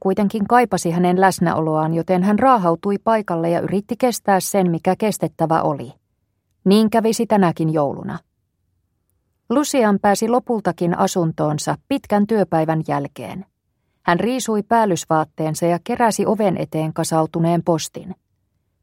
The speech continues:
Vuokraisännän oli jo kuukausia sitten pitänyt asennuttaa ala-aulaan kirjelaatikot, mutta kiinteistöt omistava ukkeli vältteli kaikkia mahdollisia muutostöitä, joten asunnoissa oli edelleen oma postiluukku.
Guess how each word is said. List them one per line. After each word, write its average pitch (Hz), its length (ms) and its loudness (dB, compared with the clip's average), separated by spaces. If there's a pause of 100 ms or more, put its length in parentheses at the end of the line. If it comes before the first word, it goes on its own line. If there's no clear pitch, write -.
Vuokraisännän 185 840 2
oli 180 160 0
jo 208 140 -2
kuukausia 175 640 0
sitten 175 400 -4
pitänyt 156 400 -4
asennuttaa 180 760 2
ala-aulaan 170 640 2
kirjelaatikot, 156 840 -2 (680)
mutta 190 180 2
kiinteistöt 208 720 0
omistava 175 520 2
ukkeli 170 460 -2
vältteli 190 460 0
kaikkia 240 400 0
mahdollisia 175 600 2
muutostöitä, 160 840 -2 (540)
joten 196 320 4
asunnoissa 208 640 0
oli 202 180 -2
edelleen 170 520 0
oma 196 240 4
postiluukku. 147 840 -4